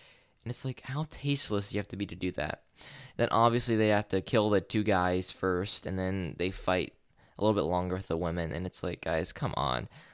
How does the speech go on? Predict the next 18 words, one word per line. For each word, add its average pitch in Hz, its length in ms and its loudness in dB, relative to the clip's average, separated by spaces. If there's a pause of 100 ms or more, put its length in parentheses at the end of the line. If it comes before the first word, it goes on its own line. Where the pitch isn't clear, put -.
(220)
And 127 100 0
that, - 120 2
and 113 200 -4
along 123 400 0
that 117 120 -2
same 110 200 -4
line, 101 160 0
there's 117 180 -2
some, 117 260 -6
some 117 200 -2
other 104 180 6
lame 98 340 0
L 98 140 2
G 95 180 -2
B 90 160 -2
T - 120 -8
Q 90 200 -4
stuff, - 640 -4